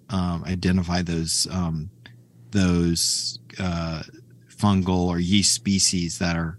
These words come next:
are gonna be, I think, um, identified as, as being a root cause in a lot of people's, um, underlying issues. So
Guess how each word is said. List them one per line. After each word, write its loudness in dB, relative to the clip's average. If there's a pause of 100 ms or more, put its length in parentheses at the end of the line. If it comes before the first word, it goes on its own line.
(160)
are 0
gonna 0
be, -2 (640)
I 0
think, -2
um, -4 (440)
identified -2
as, 0
as 0
being 4
a 4
root 0
cause 0
in 2
a 0
lot 2
of -2
people's, -4
um, -2 (160)
underlying 2
issues. 0
So 4